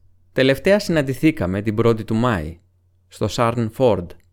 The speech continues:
χαμηλά στον Μπράντιουάιν. Μου είπε πως η δουλειά του με σένα είχε πάει καλά και πως θα ξεκινούσες για το σχιστό λαγκάδι την τελευταία εβδομάδα του Σεπτέμβρη. Επειδή ήξερα πως βρισκόταν στο πλευρό σου, έφυγα για ένα δικό μου ταξίδι.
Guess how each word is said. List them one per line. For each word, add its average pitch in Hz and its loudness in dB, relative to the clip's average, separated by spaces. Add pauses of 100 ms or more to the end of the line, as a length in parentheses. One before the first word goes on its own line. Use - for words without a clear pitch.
(280)
χαμηλά 113 0
στον 104 -4
Μπράντιουάιν. 95 -4 (880)
Μου 107 -2
είπε 165 2
πως 131 -2
η 127 2
δουλειά 120 2
του 90 -6
με 92 -4
σένα 110 -2
είχε 127 -6
πάει 110 -2
καλά 92 -6
και 135 -4
πως 135 -6
θα 135 0
ξεκινούσες 127 -2
για 104 -2
το 104 -8
σχιστό - -4
λαγκάδι 117 -2
την 131 -6
τελευταία 107 -2
εβδομάδα 101 -2
του 98 -10
Σεπτέμβρη. - -6 (600)
Επειδή 147 2
ήξερα 107 -4
πως 107 -4
βρισκόταν 110 0
στο 107 -4
πλευρό 110 0
σου, 101 -8
έφυγα 135 -2
για 107 -2
ένα 113 0
δικό 127 0
μου 101 -2
ταξίδι. 87 -10